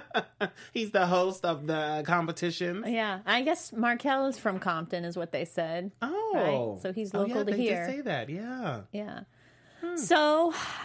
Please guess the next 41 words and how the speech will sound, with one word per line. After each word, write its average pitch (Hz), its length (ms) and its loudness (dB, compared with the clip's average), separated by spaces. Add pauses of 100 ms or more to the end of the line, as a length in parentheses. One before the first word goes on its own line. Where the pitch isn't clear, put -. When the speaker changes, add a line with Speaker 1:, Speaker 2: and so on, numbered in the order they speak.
(220)
Speaker 2:
come 247 220 0
on, 269 400 0
come 262 220 0
by 269 120 2
and 254 160 0
see 285 200 -2
us 285 500 -4 (280)
next 233 200 -4
Speaker 1:
And 156 80 0
Speaker 2:
time 254 160 2
you're 247 80 2
visiting 254 300 0
Speaker 1:
Markel. 254 40 2
Speaker 2:
your 247 100 2
mom. 254 460 0 (680)
Speaker 1:
Come 165 180 -4
on 190 120 -6
through. 226 340 -2 (100)
Speaker 2:
<laughs> - 80 -20
Speaker 1:
You 170 100 2
know 180 120 -2
the 202 100 -4
door's 180 240 -4
open 180 300 -4
for 147 220 -2
Speaker 2:
Yeah. 135 160 -6 (420)
Speaker 1:
you. - 60 -16 (840)
Come 196 160 -2
on 202 140 -4
through. 127 320 -4 (460)
So, 240 540 2 (100)
um, 180 520 -2 (680)
then 190 200 0
they 220 100 0
went 214 200 -2
on 185 160 0
to 180 120 -2
give 165 160 0
out 156 160 -2
the 160 80 -2
trophies, 156 640 0